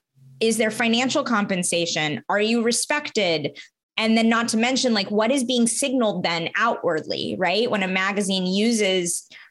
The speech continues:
your name and likeness <laughs> and the work that you do to, to say we're, we're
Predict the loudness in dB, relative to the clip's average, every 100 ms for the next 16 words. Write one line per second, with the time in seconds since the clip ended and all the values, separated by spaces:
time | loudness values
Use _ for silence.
0 | _ _ -8 -2 0 2 2 2 0 0
1 | 0 -2 -2 0 0 0 -2 -4 -4 -4
2 | -6 -8 -6 -2 0 2 2 0 0 -4
3 | -2 -2 0 0 2 0 -2 -4 -2 0
4 | -2 -4 -4 -2 0 2 2 2 0 -2
5 | 0 0 -2 -6 -2 0 0 -4